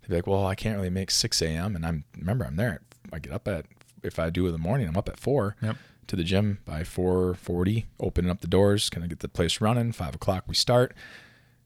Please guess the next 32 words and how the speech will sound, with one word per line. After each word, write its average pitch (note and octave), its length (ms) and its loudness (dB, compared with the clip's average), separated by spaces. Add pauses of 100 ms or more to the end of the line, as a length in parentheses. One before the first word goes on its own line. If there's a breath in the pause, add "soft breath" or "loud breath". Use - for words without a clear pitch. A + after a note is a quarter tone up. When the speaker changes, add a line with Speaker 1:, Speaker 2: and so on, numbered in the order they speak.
(160)
Speaker 1:
"I - 120 -2
can't A#2+ 220 6
do G#2+ 120 4
six - 360 4
A A2+ 60 2
M, A2 220 4
but, A2+ 180 4
Em, B2+ 220 2
I, A#2+ 200 0
I A#2+ 60 0
can C3 120 -4
come B2 180 0
later C#3 220 2
at - 80 -4
six - 280 2
P F#3 280 8
M." F3 220 0 (440)
And G#2 80 -8
I F#2 60 -6
go, G2+ 200 2
"Y-, A2+ 200 -4 (160)
oh, A3 300 2
yeah, F#3+ 240 4
sure." G#3+ 500 4 (680 soft breath)
I D3 60 -4
set - 220 -4
myself A2 400 -4
up G2+ 160 -8
for G#2+ 140 -8
a A2 40 -6
fourteen-hour G2+ 600 -4
day. B2 240 -4